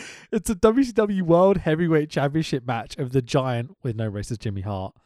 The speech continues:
Giant's the current champion, versus John Tenta. What? <laughs> Like, what?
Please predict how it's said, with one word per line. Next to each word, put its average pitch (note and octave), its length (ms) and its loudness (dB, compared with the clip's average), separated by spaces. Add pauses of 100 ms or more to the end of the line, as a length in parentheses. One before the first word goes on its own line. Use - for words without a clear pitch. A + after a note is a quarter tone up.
(300)
Giant's B2+ 280 0
the B2+ 80 -8
current A2 240 -6
champion, G#2 560 -8 (160)
versus C3 300 2
John C3 220 -2
Tenta. C3+ 440 -8 (180)
What? - 300 2 (720)
<laughs> - 80 -14 (200)
Like, - 280 -2 (100)
what? - 380 -6